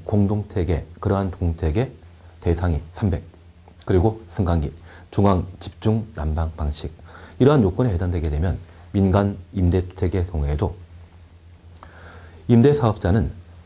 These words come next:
주택법령에 따른 사용, 장기 수선 계획을 수립하여 사용공사 신청 시에 시군구청장에 제출하고, 이를 임대주택단지 관리사무소에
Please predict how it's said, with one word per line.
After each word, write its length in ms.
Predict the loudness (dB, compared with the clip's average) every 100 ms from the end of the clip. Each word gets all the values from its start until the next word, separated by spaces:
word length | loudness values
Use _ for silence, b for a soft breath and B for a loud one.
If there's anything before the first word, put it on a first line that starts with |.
| -12 -2
주택법령에 600 | 2 2 2 0 0 0
따른 320 | 0 0 -4 -10
사용, 360 | -4 -4 -4 -8 -18 -20 -20 -20 -16
장기 300 | -2 2 4
수선 280 | 2 0 -2
계획을 300 | 0 2 0
수립하여 440 | -2 -2 0 -2 -4 -16
사용공사 460 | -4 0 2 2 0
신청 320 | -4 -2 -2
시에 240 | 0 0 -2 -20 -20 -20 -20 -20 -20 -20 -20 -20 -20 -20 -20 B B B
시군구청장에 920 | 2 4 4 0 -2 -2 0 2 0
제출하고, 520 | -4 -4 -2 -2 -4 -12 -20 -2
이를 340 | 4 4 4 0 -8 B B B B B
임대주택단지 920 | 4 4 4 0 0 0 2 0 -2 -18 -8
관리사무소에 800 | 0 0 0 -2 -4 -2 -4 -6